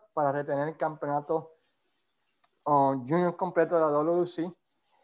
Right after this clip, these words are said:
En una luch-, en la lucha que, de un feudo que comenzó, y no, eh, en el ochenta y ocho,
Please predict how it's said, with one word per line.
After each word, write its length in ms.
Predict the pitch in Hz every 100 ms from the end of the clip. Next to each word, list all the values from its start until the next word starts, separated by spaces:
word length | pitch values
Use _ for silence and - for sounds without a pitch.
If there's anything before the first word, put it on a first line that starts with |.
| _ -
En 160 | 170
una 200 | 180 240
luch-, 280 | 214 202 202
en 180 | 202 170
la 140 | 170 170
lucha 340 | 220 226 226
que, 380 | 214 185 180 -
de 120 | 165
un 160 | 185 202
feudo 340 | 208 208 208
que 140 | 202 185
comenzó, 880 | 170 160 143 - 190 190 185 - _ _ _ _ _
y 80 | 147
no, 260 | 143 165 160
eh, 580 | 175 143 139 135 131 - _ _ _ _ _ -
en 120 | 147
el 100 | 156
ochenta 460 | 156 151 160 156 160
y 80 | 180
ocho, 500 | 190 190 185 -